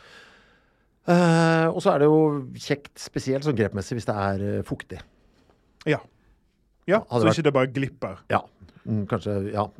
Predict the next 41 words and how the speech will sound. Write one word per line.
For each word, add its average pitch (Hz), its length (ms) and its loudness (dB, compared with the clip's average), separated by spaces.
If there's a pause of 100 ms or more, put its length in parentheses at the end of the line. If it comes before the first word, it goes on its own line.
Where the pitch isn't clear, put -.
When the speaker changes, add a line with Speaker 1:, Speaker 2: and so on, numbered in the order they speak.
Speaker 1:
det 107 300 -6
vil 104 100 -4
du 110 60 -2
merke 107 280 -4
enda 95 200 -4
bedre. 82 220 -12 (160)
Speaker 2:
Mm. 117 200 -8 (1120)
Speaker 1:
Eh, 180 180 2
det 180 80 -2
er 180 140 2
jo 170 80 -8
tre 185 400 0
typer, 190 880 0
eh, 160 360 -8
sånn 139 240 -4 (100)
hovedtyper 139 600 2
av 139 360 -2
fingeravtrykk. 131 480 0 (140)
Speaker 2:
Ja. 143 340 0 (380)
Ok, - 120 -16 (100)
nå 135 80 -4
ser 127 320 -2
jeg 113 40 -4
veldig 117 220 -6
på 117 120 -8
mine 113 240 -4
her. 160 320 -2
Speaker 1:
Det 147 140 -2
er, 131 360 -2
eh, 135 640 -2
det 127 160 -6
man 123 100 -6
kaller 113 160 -6
for 123 80 -6
slynge. 139 840 -2 (360)
Speaker 2:
Ja, 131 360 -6
det 131 140 -14
tror 117 160 -12
jeg 113 80 -8
jeg 117 60 -8
har. 190 200 -8